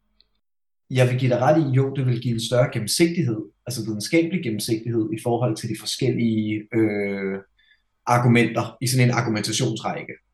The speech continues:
Altså forskning og teori er jo en, sådan som jeg ser det, en argumentationsrække, hvor man siger, mennesket er helt overordnet sådan her,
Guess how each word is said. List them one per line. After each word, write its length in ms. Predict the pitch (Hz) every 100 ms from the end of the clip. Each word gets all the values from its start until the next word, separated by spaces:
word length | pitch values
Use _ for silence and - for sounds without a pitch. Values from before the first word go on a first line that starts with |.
| -
Altså 420 | - 87 - - -
forskning 680 | 131 165 - 185 180 175 -
og 500 | 120 113 104 104 - - _ _
teori 460 | - 127 110 156 -
er 120 | 120
jo 380 | 123 135 135 - _ _ -
en, 400 | 123 104 101 -
sådan 160 | 117
som 100 | 101
jeg 100 | 107
ser 140 | 123 117
det, 80 | 113
en 60 |
argumentationsrække, 1080 | 107 117 110 101 - 131 113 - 101 95 98 - -
hvor 280 | 113 110 113
man 160 | 104
siger, 360 | 101 - 104 101 - _ - _ _ _ _ _ _ -
mennesket 540 | 123 139 151 139 113
er 60 | 107
helt 200 | 117 135
overordnet 440 | 110 104 101 95
sådan 220 | - 190
her, 180 | 196 185